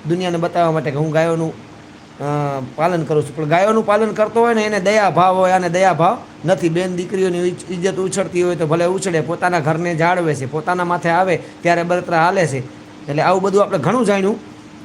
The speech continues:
પણ, અ, મારા વીડિયો ઉપરથી તમને ઘણો અનુભવ થઈ ગયો હશે અને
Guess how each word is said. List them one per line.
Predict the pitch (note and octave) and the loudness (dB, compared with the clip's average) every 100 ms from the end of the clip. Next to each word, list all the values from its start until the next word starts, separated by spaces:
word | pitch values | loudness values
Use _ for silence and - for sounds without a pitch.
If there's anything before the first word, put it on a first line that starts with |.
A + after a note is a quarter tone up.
| - | -6
પણ, | D#3+ E3+ | -2 0
અ, | E3+ D#3+ D#3 | 0 0 0
મારા | C#3+ G3 B3 | 0 2 2
વીડિયો | B3 B3+ B3+ | 0 2 2
ઉપરથી | B3 A#3+ A3+ | 2 0 2
તમને | A3+ A3 G#3+ | 0 0 0
ઘણો | E3 A3+ | 0 0
અનુભવ | A#3+ A#3+ G#3+ | 2 2 2
થઈ | G3+ G#3 A3+ | 2 0 2
ગયો | F#3+ | 2
હશે | F3+ E3 G#3 - - - - - - - - | 2 0 -4 -8 -20 -20 -20 -20 -20 -20 -6
અને | D#3 E3+ F3 E3+ E3 | -4 -2 -2 -2 -4